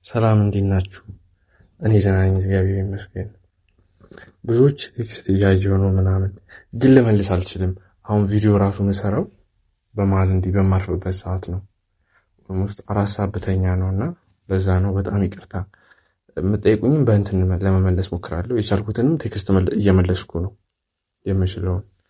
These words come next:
እና ወደ ጉዳይ ስገባ ወደ ቱርኩ ሀሳብ ነው የምመለሰው። እና የቱርኩ በጣም ሪስኪ ነው፣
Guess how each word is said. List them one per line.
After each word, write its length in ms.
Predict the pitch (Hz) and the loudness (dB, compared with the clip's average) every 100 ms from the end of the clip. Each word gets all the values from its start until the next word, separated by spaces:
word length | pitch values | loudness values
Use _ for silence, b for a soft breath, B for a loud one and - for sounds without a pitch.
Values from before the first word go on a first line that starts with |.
| b b b b b _ 113 | b b b b b _ -8
እና 100 | 120 | -6
ወደ 160 | 123 104 98 | -2 0 0
ጉዳይ 280 | 92 - 92 | -2 -4 -4
ስገባ 280 | 92 95 101 135 | -2 -2 -2 0
ወደ 200 | 110 95 92 92 b b _ | 0 2 0 -2 b b _
ቱርኩ 180 | - 95 | -6 0
ሀሳብ 340 | 107 104 107 95 | 2 2 0 2
ነው 140 | 92 | 4
የምመለሰው። 600 | 92 92 92 104 104 - 107 _ _ _ _ _ _ _ _ _ _ _ _ _ 120 | 4 2 0 -4 -12 -18 -20 _ _ _ _ _ _ _ _ _ _ _ _ _ -8
እና 140 | 127 147 127 107 | -2 -2 -2 -2
የቱርኩ 360 | 101 104 107 - 180 - _ _ _ _ _ _ _ _ _ _ _ | -4 -6 -10 -8 -10 -10 _ _ _ _ _ _ _ _ _ _ _
በጣም 260 | 98 101 107 | -6 -4 -4
ሪስኪ 320 | - 110 110 - | -2 -4 -6 -4
ነው፣ 160 | 92 90 | -4 -4